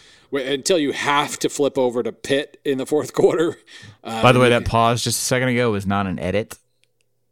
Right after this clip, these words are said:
Speaker 2: That was not us stitching files together. We both just stopped talking at the same time to, like, to just, like, rake through this, this sh-, shit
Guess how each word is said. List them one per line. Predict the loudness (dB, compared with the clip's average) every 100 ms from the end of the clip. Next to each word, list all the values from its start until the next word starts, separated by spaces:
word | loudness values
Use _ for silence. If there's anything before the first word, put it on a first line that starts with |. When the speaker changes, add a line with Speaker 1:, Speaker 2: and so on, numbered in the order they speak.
| _
Speaker 2:
That | -4
was | -2
not | -2 -2
us | -2
stitching | -2 -2 -4
files | -2 -2 -2
together. | -2 0 0
We | 0 -4
both | -2 0 0 0 -6
just | -4 -2
stopped | -2 -2 -2
talking | -6 -4
at | -4
the | -4
same | -4 -4
time | -4 -4 -4
to, | -4 -2
like, | -2 -4 -16 -8
to | -6 -4
just, | -4 -4 -2
like, | -4 -4
rake | -6 -2 -2 -4
through | -8 -4 -4 -4
this, | -4 -6 -8 -14 -8
this | -8 -6
sh-, | -8 -12 -8
shit | -4 -2 -4 -8